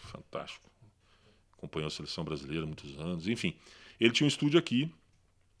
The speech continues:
e eu fui lá, na cara de pau, foi o último fotógrafo. Eu, sem brincadeira, eu bati em todos os fotógrafos, sei lá,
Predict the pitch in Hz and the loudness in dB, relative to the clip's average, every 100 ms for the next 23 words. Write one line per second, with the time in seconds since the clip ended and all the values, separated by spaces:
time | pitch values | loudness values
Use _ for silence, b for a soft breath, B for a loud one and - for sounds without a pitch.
0 | - - 151 151 190 131 117 104 87 92 | -14 2 4 6 10 10 10 4 2 4
1 | 95 101 - 92 98 98 - 90 139 - | 4 2 6 8 6 2 0 4 4 2
2 | 117 - - 90 - b b b b b | -4 -4 0 0 0 b b b b b
3 | 107 - - 131 175 156 92 98 80 80 | -2 -2 0 2 2 2 4 4 4 -2
4 | 135 - - 131 92 85 73 - 78 82 | -6 -2 6 8 8 4 -2 -6 -4 -4
5 | 73 80 117 104 71 | -4 -4 0 2 0